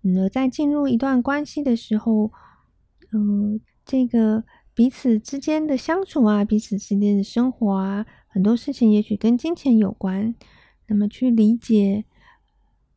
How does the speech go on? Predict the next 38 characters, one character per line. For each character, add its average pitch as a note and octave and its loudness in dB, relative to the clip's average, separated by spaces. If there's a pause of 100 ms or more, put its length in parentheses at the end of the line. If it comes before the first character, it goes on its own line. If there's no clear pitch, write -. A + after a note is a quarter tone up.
(360)
我 G3+ -2
们 F#3+ 2
各 F4 -4
自 D4 -4
的 A3+ 2
原 G#3 4
生 A3+ 0
家 A3+ -2
庭 G3+ 0
以 - -6
及 F#3+ -4
自 B3+ -4
身 B3 0
的 A#3 2
经 A#3 2
验， A3+ 2 (300)
会 A3+ 0
帮 B3+ -4
助 D4 -6
我 C4 2
们 F#3+ 4
在 A3 0
面 A3+ 2
对 G#3 -2 (1000)
彼 G3+ 2
此 G#3+ 0
的 F#3 -2
差 D#4 -8
异 F4+ -6
的 A#3 -4
时 - -10
候， G#3 -2
可 - -6
以 G3+ 2
有 G3 0
一 G3+ 0
种 G3 -2
更， G#3 2